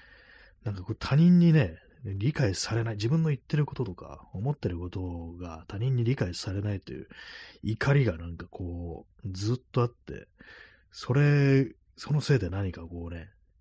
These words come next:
非常になんかひねた、ひねたっつったらあれですけども、なんかそういうふうに悶々としてるのではないかというね、なんか、なんかこう頑なになってるのではないかみたいな、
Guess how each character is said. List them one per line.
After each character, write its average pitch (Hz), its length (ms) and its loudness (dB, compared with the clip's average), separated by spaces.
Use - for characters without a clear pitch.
非 - 120 -6
常 95 80 0
に 95 60 -2
な 92 60 -4
ん - 20 -6
か 90 80 -10
ひ - 160 -4
ね 92 100 -2
た、 - 240 -14
ひ - 260 -10
ね 139 120 2
た - 80 -8
っ - 80 -16
つ - 100 -18
っ - 40 -20
た 82 100 -10
ら 82 60 -12
あ - 20 -12
れ 82 80 -12
で - 60 -16
す - 80 -18
け - 60 -16
ど - 80 -16
も、 - 260 -16
な 95 120 -4
ん 90 40 -8
か 95 100 -8
そ 107 120 -2
う 98 40 2
い - 20 0
う 98 60 -4
ふ - 20 0
う - 20 -2
に 85 80 -6
悶 101 220 0
々 101 100 -2
と 92 120 -4
し - 100 -4
て 110 80 2
る 95 120 0
の 80 60 -6
で 80 80 -12
は 80 60 -16
な 82 100 -16
い 82 60 -14
か - 160 -20
と - 180 -18
い - 80 -10
う 82 80 -12
ね、 82 240 -16
な 101 80 -4
ん - 20 -8
か、 92 100 -8
な 110 120 0
ん 120 40 2
か 101 80 -4
こ - 160 -12
う - 140 -8
頑 123 180 4
な 127 80 6
に 123 60 6
な 117 140 6
っ - 20 -2
て - 140 0
る 92 80 -2
の 85 120 -6
で 87 60 -6
は 87 60 -10
な 90 120 -6
い 92 60 -6
か 90 80 -8
み 87 120 -8
た 85 100 -10
い - 20 -10
な、 82 160 -14